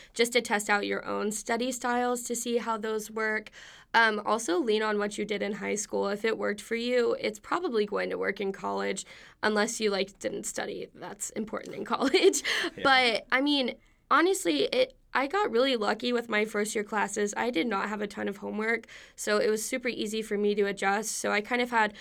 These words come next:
Speaker 1: like, a light load when I started, and it got gradually harder, which was really nice for me because I laid myself out a nice foundation on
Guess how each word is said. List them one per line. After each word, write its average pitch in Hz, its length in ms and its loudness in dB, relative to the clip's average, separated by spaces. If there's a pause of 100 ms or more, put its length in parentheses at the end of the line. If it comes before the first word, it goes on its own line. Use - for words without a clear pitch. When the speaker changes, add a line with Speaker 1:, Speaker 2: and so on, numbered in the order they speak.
(260)
Speaker 1:
like, 226 160 2
a 208 40 2
light 196 320 4
load 208 280 2
when 202 120 2
I 196 100 0
started, 202 500 0
and 196 120 0
it 202 120 -4
got 202 260 -4
gradually 208 460 0
harder, 208 440 0
which 208 220 -2
was 202 180 0
really 208 180 0
nice 202 280 -4
for 202 140 -4
me 202 180 0
because 208 320 -4
I - 80 -4
laid 208 220 -6 (160)
myself 208 360 -8
out - 200 -6
a 208 40 -6
nice 208 220 -8
foundation - 720 -10
on - 220 -10